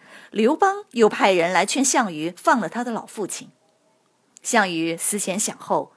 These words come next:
终于同意了。双方约定，以鸿沟为界，平分天下，东面归项羽，西面归刘邦。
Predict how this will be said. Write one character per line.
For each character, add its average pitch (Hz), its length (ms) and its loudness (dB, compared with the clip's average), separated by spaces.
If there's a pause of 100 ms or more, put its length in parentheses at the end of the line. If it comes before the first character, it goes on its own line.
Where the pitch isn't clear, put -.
终 202 220 -4
于 185 60 -8
同 160 280 -12
意 202 200 -4
了。 - 80 -20 (560)
双 320 260 2
方 320 180 -2
约 320 160 0
定， 262 260 -6 (540)
以 240 340 2
鸿 269 420 2
沟 415 260 6
为 165 180 -2
界， 165 300 -2 (200)
平 233 260 -2
分 285 200 0
天 339 260 -4
下， - 240 -2 (560)
东 415 260 0
面 185 380 0
归 196 140 -2
项 196 320 0
羽， - 280 -14 (240)
西 359 380 2
面 247 320 -2 (120)
归 196 200 -2
刘 156 180 -6
邦。 254 280 -4